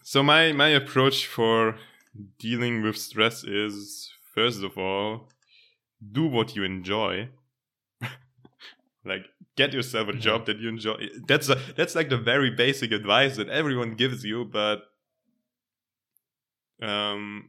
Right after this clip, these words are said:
Speaker 1: it, it's, and it's very cheesy and stuff, but it really helps. Like, I really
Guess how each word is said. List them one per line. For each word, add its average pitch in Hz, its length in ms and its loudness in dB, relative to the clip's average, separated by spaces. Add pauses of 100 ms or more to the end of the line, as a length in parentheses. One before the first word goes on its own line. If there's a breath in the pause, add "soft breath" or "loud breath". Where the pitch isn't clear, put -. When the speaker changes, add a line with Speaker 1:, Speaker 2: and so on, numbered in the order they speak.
Speaker 1:
it, 101 140 -18
it's, 107 180 -8
and 117 200 0
it's 117 180 -6
very 127 280 4
cheesy 139 420 -4
and 107 120 -4
stuff, 120 300 0
but 113 160 4
it 110 160 -4
really 127 400 2
helps. 117 380 2
Like, 98 220 -6 (300)
I 113 120 0
really 117 640 -2